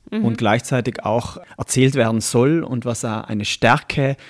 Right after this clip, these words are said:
Speaker 2: schafft, weil manchmal seien auch so ein paar Worte zu viel, eher dann eine Schwäche als eine Stärke. Und das ist mir total wichtig. Sachen kurzweilig zu haben, ist mir auch irgendwie wichtig. Ich finde, das haben wir mit viel Arbeit, weil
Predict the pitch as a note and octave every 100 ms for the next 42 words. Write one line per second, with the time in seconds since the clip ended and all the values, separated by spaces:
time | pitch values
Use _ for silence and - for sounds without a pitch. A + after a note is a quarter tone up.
0 | - - - B2+ - - - A#2 A#2 -
1 | A2+ C3 - C3+ A#2+ A#2+ A#2+ A#2 B2 A2+
2 | G#2+ B2 C3 B2 B2+ C3 B2+ A#2 - C3
3 | C#3 D3 C#3+ _ - - _ _ - C3
4 | B2+ B2+ A2+ - A#2 - G2 D#2 F2+ _
5 | - - G#2 G2 G2 G2 D#2+ - F2+ E2
6 | - G#2+ G2+ A#2+ - - - - - -
7 | D3 C#3+ B2 G#2+ G#2+ C3+ - - E3 -
8 | - - A3 A#3 A3+ D#3 C3+ C#3 - E3
9 | E3 - C#3+ C3 B2+ - A#2+ C3 A#2+ C3+
10 | F#2+ A2 D3+ C#3+ C3 A2 D3+ - E3 -
11 | - _ - - C#3 C#3+ C3+ - B2 A2+
12 | A2 - - - _ _ C3+ C3 - E3
13 | A#2+ C#3+ E3 E3 E3 - A#2